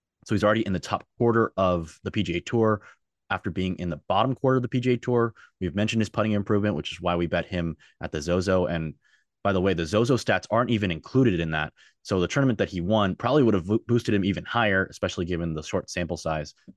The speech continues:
so far. And he's got nice course history. We know that he won the P G A Championship in twenty eleven. And following that, when the P G A Championship was the fourth major in the year instead of, uh, one of the first two. Following that, between twenty twelve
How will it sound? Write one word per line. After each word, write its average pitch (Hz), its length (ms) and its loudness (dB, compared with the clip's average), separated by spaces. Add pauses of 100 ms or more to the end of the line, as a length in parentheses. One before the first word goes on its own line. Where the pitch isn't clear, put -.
so 90 140 -2
far. 104 440 2 (540)
And 98 340 0
he's 113 160 2
got 143 220 2
nice 127 260 0 (160)
course 135 200 0
history. 90 400 -4 (640)
We 110 120 2
know 107 180 4
that 101 160 2
he 123 140 0
won 104 580 2 (140)
the 95 240 -2
P 120 160 0
G 107 140 2
A 92 60 2
Championship 127 480 -2
in 92 80 -4
twenty 101 260 0
eleven. 117 460 2 (320)
And 87 240 -2
following 104 340 2
that, 98 240 2 (120)
when 90 120 -2
the 78 80 -4
P 95 80 -4
G 82 120 -2
A 78 40 -4
Championship 80 460 -6
was 78 280 -8
the 85 80 -6
fourth 90 300 -2
major 87 240 -4
in 87 80 -2
the 90 80 -2
year 95 100 -2
instead 78 260 -6
of, 76 200 -12 (320)
uh, 73 280 -6 (320)
one 92 100 -6
of - 20 -6
the 76 60 -6
first - 260 -4
two. 143 240 0 (800)
Following 131 240 4
that, 110 160 4
between 95 240 -4
twenty 113 240 -2
twelve 104 420 2